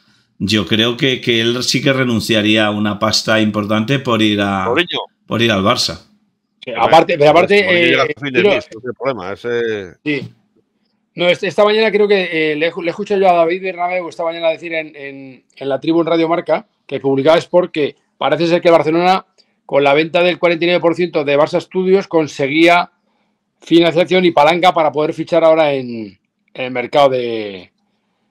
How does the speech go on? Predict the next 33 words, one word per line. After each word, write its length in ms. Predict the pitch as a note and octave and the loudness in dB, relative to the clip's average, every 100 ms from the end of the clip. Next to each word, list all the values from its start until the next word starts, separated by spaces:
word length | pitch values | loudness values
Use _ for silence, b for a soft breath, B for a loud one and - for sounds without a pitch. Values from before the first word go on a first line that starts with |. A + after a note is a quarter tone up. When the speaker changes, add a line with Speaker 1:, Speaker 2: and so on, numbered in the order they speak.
| _ _ - | _ _ -20
Speaker 3:
de, 300 | A2+ A#2 B2+ | -6 -2 0
la, 100 | B2+ | 2
de, 80 | |
de 440 | B2+ B2 A#2 A2+ A2 A#2 | 2 4 4 4 2 4
enero. 120 | C#3 F3 | 4 4
Speaker 1:
¿Cómo? 400 | C4 D4+ A3+ - | 2 -2 -8 -2
¿Cómo? 600 | D3+ G3 D4 D#4 - _ _ _ _ | 0 2 0 -6 -16 _ _ _ _
¿Que 100 | - | -2
hay 140 | C3+ F3 | 0 4
Speaker 3:
Sí, 80 | |
Speaker 1:
otra 40 | F3 | 4
Speaker 3:
eso, 120 | E3 | 6
Speaker 1:
palanca? 420 | E3 F#3 F3+ A3+ D4+ | 6 6 6 4 0
Speaker 3:
ah, 120 | - - _ _ _ _ _ _ | -10 -18 _ _ _ _ _ _
eso, 280 | E3 F3+ F#3+ | -8 -2 -2
eso, 300 | F3 G3 G#3 | 0 2 4
a-, 60 | F#3+ | 2
a-, 280 | G3+ E3 - | 2 -4 -2
algo 200 | E3 A3+ | 0 0
ha 40 | A#3 | 0
publicado 340 | A3+ F#3 E3+ | -2 0 -2
Sport, 300 | - G#3 G#3 | -2 -4 -2
¿eh? 60 | G#3+ | -2
Lo 80 | |
ha, 40 | F3 | 0
Speaker 1:
¿Pero 100 | C#3+ | 2
Speaker 3:
lo 20 | |
ha 40 | D#3 | 2
Speaker 1:
qué 60 | |
Speaker 3:
contado 180 | F3 G#3 | 2 2
Speaker 1:
palanca 200 | - - - | 2 2 0
Speaker 3:
Bernabéu. 280 | D#3 F3 B3+ | 2 2 0
Speaker 1:
hay? 300 | D#3+ F#2+ | -6 -10